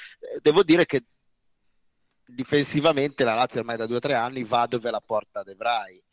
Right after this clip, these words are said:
e, e De Vrij è un giocatore che purtroppo, eh, fisicamente, eh,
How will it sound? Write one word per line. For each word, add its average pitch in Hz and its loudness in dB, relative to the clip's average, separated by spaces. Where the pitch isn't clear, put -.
e, 110 -12
e 101 -8
De 113 0
Vrij 120 2
è 107 0
un 104 -6
giocatore 107 -4
che - -10
purtroppo, 107 -4
eh, 95 -12
fisicamente, 107 -8
eh, 98 -8